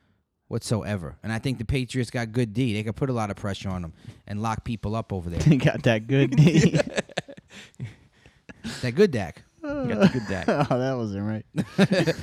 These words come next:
Speaker 1: Is that what it
Speaker 2: This
Speaker 1: was?
Speaker 2: is a P G podcast, dog.
Speaker 1: <laughs> That's what it, it, that's just, it's just a dance. I want people to understand that. Um, respect the chat, episode seventy-nine.
Speaker 3: Oh, be-, hold on, we gotta talk about one more thing before we get off this.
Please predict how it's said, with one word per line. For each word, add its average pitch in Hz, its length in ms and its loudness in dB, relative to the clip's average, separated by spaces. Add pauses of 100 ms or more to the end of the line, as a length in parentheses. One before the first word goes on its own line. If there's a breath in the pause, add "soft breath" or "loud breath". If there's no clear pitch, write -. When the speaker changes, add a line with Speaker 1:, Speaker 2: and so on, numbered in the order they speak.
(140)
Speaker 1:
Is 120 80 -4
that 131 140 0
what 139 100 2
it 135 40 2
Speaker 2:
This 131 60 2
Speaker 1:
was? 147 200 4
Speaker 2:
is 147 60 4
a 135 40 2
P 143 240 -2
G 139 200 2
podcast, 156 560 0
dog. 120 200 0 (200 loud breath)
Speaker 1:
<laughs> 120 200 -12
That's 156 260 0
what 180 160 4 (240)
it, 156 180 -2
it, 151 140 0
that's 143 180 2
just, 151 160 -2
it's 127 180 -4
just 143 200 -2
a 123 60 0
dance. 135 520 -2
I - 40 -4
want 113 160 -2
people 110 200 0
to 107 80 0
understand 110 520 -2
that. - 160 -12 (420 soft breath)
Um, 135 600 2
respect - 340 0
the 143 80 2
chat, 131 340 0
episode 143 580 2
seventy-nine. 127 1080 2
Speaker 3:
Oh, - 20 0
be-, 175 80 0
hold 139 280 2
on, 107 120 -2
we 120 100 0
gotta 135 220 0
talk 117 240 0
about 107 300 -2
one 170 280 2
more 139 260 4
thing 113 340 0
before 107 320 -2
we 98 120 -6
get 95 180 -10
off 82 200 -14
this. - 260 -16